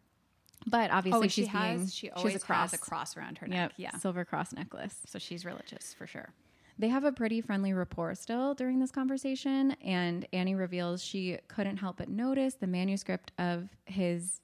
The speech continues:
Speaker 1: next novel and is wondering if maybe she could read it.
Speaker 2: Yep.
Speaker 1: Um, Paul says normally he would never let anyone outside of a select few involved in his book writing process read it, but since she's just offered to, like,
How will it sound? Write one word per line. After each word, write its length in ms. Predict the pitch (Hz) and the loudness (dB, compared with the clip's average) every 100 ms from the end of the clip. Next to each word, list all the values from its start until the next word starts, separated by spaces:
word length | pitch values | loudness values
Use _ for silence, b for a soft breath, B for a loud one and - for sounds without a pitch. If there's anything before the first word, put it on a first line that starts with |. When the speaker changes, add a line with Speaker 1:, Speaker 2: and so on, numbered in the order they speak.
| - | -4
Speaker 1:
next 320 | 175 170 - | -2 -2 -4
novel 360 | 175 170 202 254 | -2 0 2 4
and 100 | 226 | 2
is 100 | 180 | 2
wondering 300 | 175 170 165 | 0 0 -2
if 120 | 170 | -2
maybe 200 | 165 165 | -4 -6
she 120 | 170 - | -8 -12
could 160 | - | -12
read 160 | - - | -12 -8
it. 180 | 71 - _ b b b b | -8 -10 _ b b b b
Speaker 2:
Yep. 100 | - | 2
Speaker 1:
Um, 380 | 180 156 151 202 - - - | 4 4 0 -4 -6 -20 -6
Paul 200 | 214 247 | 0 0
says 180 | 277 247 | 2 2
normally 300 | 220 220 208 | 4 4 2
he 120 | 196 | 0
would 120 | 185 | 0
never 220 | 175 175 | 0 0
let 200 | 180 170 | -2 -2
anyone 260 | 175 175 170 | 0 0 0
outside 400 | 165 - 165 165 | -2 -4 -4 -2
of 80 | 170 | -4
a 40 | |
select 400 | - 175 165 - | -4 -4 -4 -8
few 260 | - 175 170 | -6 -2 0
involved 480 | 170 165 165 180 196 | -2 -2 -2 -2 -2
in 120 | 214 | -2
his 120 | 233 | -2
book 220 | 240 240 | -4 -6
writing 260 | 254 254 254 | -2 0 0
process 460 | 254 254 262 262 | -2 -4 -6 -4
read 140 | 262 262 | -2 0
it, 240 | 262 - - B B B - | 0 -2 -8 B B B -6
but 160 | 185 | -4
since 380 | - 185 - - - | 0 -2 -2 -10 -12
she's 340 | - 196 185 | -2 -2 -2
just 240 | - 175 - | -6 -6 -4
offered 420 | 170 185 185 185 | -4 0 -2 -2
to, 60 | 185 | -4
like, 280 | 165 - | -4 -6